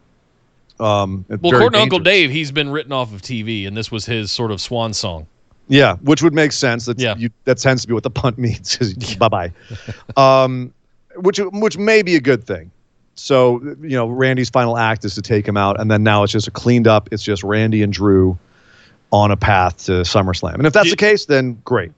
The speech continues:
Speaker 2: Do you think there's any merit in, you, you bring, you in-, you invoked Edge there. Is there any chance that Randy does win and we end up with an Edge and Randy feud, uh, maybe going to Survivor Series or Hell in a Cell or something like that
Speaker 1: Well, we're not,
Speaker 2: for
Speaker 1: we're
Speaker 2: the
Speaker 1: not due
Speaker 2: title?
Speaker 1: to see,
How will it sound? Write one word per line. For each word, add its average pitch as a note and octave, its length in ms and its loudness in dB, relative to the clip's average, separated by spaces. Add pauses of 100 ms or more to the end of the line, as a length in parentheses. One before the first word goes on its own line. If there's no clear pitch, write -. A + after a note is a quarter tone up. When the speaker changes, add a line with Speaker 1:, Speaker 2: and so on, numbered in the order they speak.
Speaker 2:
Do D#3+ 80 -8
you E3 60 -2
think G3 100 -2
there's F3 120 -2
any F#3+ 120 2
merit D#3+ 340 2
in, D3+ 160 0
you, D3 180 -4
you C#3 180 -6
bring, D#3 220 -4
you C3+ 220 -2
in-, C3+ 120 -2
you C3+ 160 -6
invoked C#3+ 280 -2
Edge D3 340 2
there. A2+ 260 0
Is A#2 100 -2
there C#3 80 -2
any C#3 140 -2
chance C#3 320 -2
that B2+ 80 -6
Randy B2+ 280 -4
does B2 240 -2
win C#3+ 220 -2
and A#2+ 160 -2
we B2 140 -2
end B2 120 -2
up B2 160 -2
with B2 160 -2
an A2+ 120 -2 (100)
Edge A#2+ 300 -2
and A2 160 -6
Randy B2 340 -4
feud, C#3 520 -2
uh, B2 440 0
maybe B2+ 160 -4
going C3 220 -2
to B2 60 -2
Survivor A2 480 -4
Series C3 380 -4
or A#2+ 80 -6
Hell B2+ 200 -4
in B2+ 80 -4
a B2 40 -6
Cell B2 280 -4
or C#3 100 -6
something C#3+ 280 -8
like C#3+ 180 -6
that D#3 260 0
Speaker 1:
Well, D3+ 120 8
we're D#3 80 6
not, F3+ 220 2
Speaker 2:
for C#3+ 120 0
Speaker 1:
we're D#3+ 80 4
Speaker 2:
the G#3 80 4
Speaker 1:
not C3 80 2
due C3 60 2
Speaker 2:
title? F#3 80 2
Speaker 1:
to F3 80 4
see, D3 380 -2